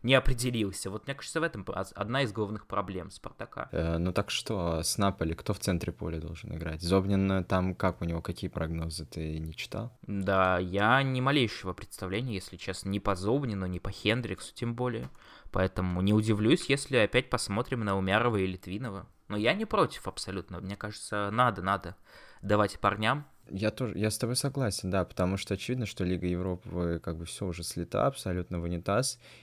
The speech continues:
Speaker 2: и поэтому, знаешь, как в Н Ф Л там и в Н Б А, э, лучше посмотрим на молодых, чтобы кого-нибудь в следующем году драфтануть покруче.
Speaker 1: К разговору о молодых, вот ты там говорил много про голы, я говорил про голы. Есть у нас тоже еще один уникум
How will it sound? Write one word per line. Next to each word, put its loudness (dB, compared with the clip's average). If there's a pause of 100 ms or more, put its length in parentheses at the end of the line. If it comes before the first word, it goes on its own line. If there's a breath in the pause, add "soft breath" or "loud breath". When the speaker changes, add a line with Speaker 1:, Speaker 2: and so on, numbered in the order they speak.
(100 loud breath)
Speaker 2:
и -4
поэтому, 2
знаешь, 0
как -4
в -2
Н 0
Ф -4
Л 4
там -2
и -2
в -2
Н -2
Б -4 (460)
А, -4
э, -8 (100)
лучше 0
посмотрим 2
на 2
молодых, 2
чтобы -6
кого-нибудь 0
в -6
следующем -4
году 0
драфтануть -4
покруче. -10 (140)
Speaker 1:
К -12
разговору 4
о 8
молодых, 0 (100)
вот -10
ты -8
там -6
говорил 2
много 0
про -4
голы, 2 (200)
я 2
говорил -2
про -10
голы. -6
Есть -4
у -4
нас -2
тоже 0
еще -4
один -4
уникум -6